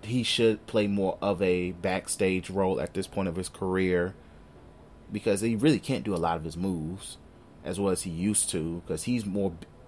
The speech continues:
it's weird 'cause he's more beat up than Jeff to an extent. It's just Jeff probably is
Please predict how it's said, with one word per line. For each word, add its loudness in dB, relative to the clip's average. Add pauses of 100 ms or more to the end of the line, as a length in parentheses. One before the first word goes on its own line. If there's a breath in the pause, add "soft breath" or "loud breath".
(180)
it's -2
weird 2
'cause -2
he's 0
more 2
beat -2
up -6
than -4
Jeff 2
to -2
an 2
extent. 0 (400)
It's -6
just -2
Jeff 0
probably -2 (1000)
is -4